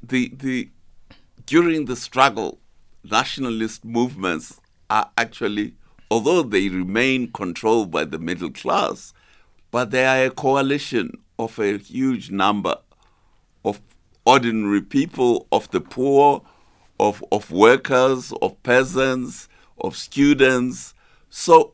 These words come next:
for that coalition, what you have just read in Ready to Govern, they believed it. They believed it could be achieved, and they believed that's what they were fighting for. But once power was won,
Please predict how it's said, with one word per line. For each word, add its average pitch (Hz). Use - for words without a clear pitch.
for 139
that 123
coalition, 147
what 113
you 131
have -
just 110
read 98
in 95
Ready 92
to 101
Govern, -
they 160
believed 208
it. -
They 123
believed 117
it 98
could 98
be 101
achieved, 139
and 127
they 123
believed 113
that's 101
what 92
they 90
were 85
fighting -
for. -
But 117
once 151
power 143
was 90
won, 127